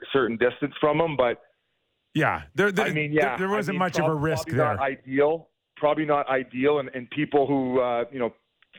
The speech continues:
Speaker 1: people who don't like the violence in hockey, I'm sure were not very pleased with, uh, with his reaction to Kadri
Speaker 2: You
Speaker 1: there.
Speaker 2: okay with that? Uh, uh, would you be calling, uh, Jordan at all? And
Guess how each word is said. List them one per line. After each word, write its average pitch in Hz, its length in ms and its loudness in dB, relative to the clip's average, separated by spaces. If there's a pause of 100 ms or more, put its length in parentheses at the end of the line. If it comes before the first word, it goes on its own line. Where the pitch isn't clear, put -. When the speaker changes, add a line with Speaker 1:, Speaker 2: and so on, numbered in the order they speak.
(100)
Speaker 1:
people 151 300 2
who 143 100 0
don't 139 220 2
like 131 180 0
the 135 60 4
violence 131 480 0
in 139 80 -8
hockey, 135 440 0
I'm 120 220 -2
sure 120 140 0
were 113 140 2
not 117 260 -2
very 117 200 0 (120)
pleased 113 340 -6
with, 104 160 2 (100)
uh, 107 220 4
with 104 180 -8
his 107 140 -2 (180)
reaction 104 520 0
to 101 80 4
Kadri 90 300 2
Speaker 2:
You 92 120 0
Speaker 1:
there. 87 140 2
Speaker 2:
okay 143 220 -2
with 151 120 -4
that? 160 240 -2 (120)
Uh, 120 380 -2
uh, 127 220 0
would 120 200 -4
you 123 100 -2
be 113 120 -2
calling, 151 640 0
uh, 143 680 -2 (800)
Jordan 147 300 2
at 143 120 -2
all? 170 380 -2
And 120 260 -6